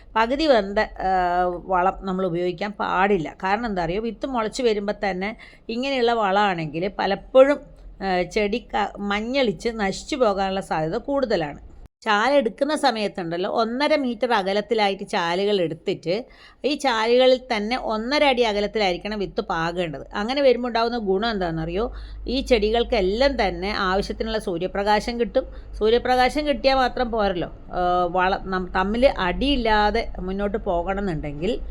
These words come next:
ആ, ചെടികൾക്ക് ആവശ്യമായിട്ടുള്ള ഇടയകലം നിർബന്ധമായിട്ടും കൊടുക്കണം. ചാണകവളം അല്ലെങ്കിൽ അടിയോസ്-, അടിസ്ഥാന വളമായിട്ട് ജൈവവളം കൊടുക്കുന്നതോടൊപ്പം തന്നെ ഒരു സെന്റിലേക്ക്, ആ, മു-, മുന്നൂറ് ഗ്രാം വരെ രാജ്ഫോസ് ചേർത്ത് കൊടുക്കാം, അല്ലെങ്കിൽ ഫാക്ടം ഫോസ് ഇട്ട് കൊടുക്കാം.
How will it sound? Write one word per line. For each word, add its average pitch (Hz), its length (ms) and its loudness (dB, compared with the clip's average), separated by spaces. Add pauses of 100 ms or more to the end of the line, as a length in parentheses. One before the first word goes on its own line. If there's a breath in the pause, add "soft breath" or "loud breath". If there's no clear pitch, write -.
(380 loud breath)
ആ, 185 200 0
ചെടികൾക്ക് 208 520 0
ആവശ്യമായിട്ടുള്ള 190 680 -2
ഇടയകലം 180 540 0 (160)
നിർബന്ധമായിട്ടും 233 760 0
കൊടുക്കണം. - 560 -2 (380)
ചാണകവളം 233 600 2
അല്ലെങ്കിൽ 247 480 0
അടിയോസ്-, 220 500 2
അടിസ്ഥാന 208 500 -2
വളമായിട്ട് 247 460 0
ജൈവവളം 233 420 4
കൊടുക്കുന്നതോടൊപ്പം 233 960 0
തന്നെ 240 140 -2
ഒരു 220 180 2
സെന്റിലേക്ക്, 214 800 0 (460 loud breath)
ആ, 180 320 2
മു-, 226 600 -8
മുന്നൂറ് 262 340 2
ഗ്രാം 226 460 4
വരെ 208 240 4
രാജ്ഫോസ് 202 600 0
ചേർത്ത് 175 260 0
കൊടുക്കാം, 160 400 -2
അല്ലെങ്കിൽ 233 260 -2
ഫാക്ടം 202 380 -2
ഫോസ് 214 260 -4
ഇട്ട് 170 180 -4
കൊടുക്കാം. 156 320 -2